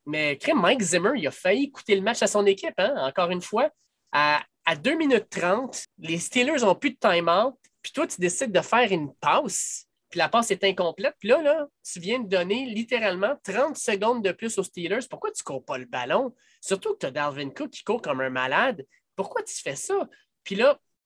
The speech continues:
deux minutes trente, ils bottent. Les Steelers reprennent le ballon avec deux minutes vingt-six à faire. Non seulement ça, mais en plus, ils ont le two-minute warning.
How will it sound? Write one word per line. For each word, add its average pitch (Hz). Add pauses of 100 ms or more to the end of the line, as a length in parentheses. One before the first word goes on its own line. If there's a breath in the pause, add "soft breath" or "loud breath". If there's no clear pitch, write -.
(120)
deux 233
minutes 254
trente, 190
ils 240
bottent. 165
Les 180
Steelers 233
reprennent 220
le 208
ballon 170
avec 156
deux 233
minutes 233
vingt-six 190
à 160
faire. 160 (300)
Non 208
seulement 220
ça, 262
mais 196
en 156
plus, 262
ils -
ont 185
le 165
two-minute 196
warning. 185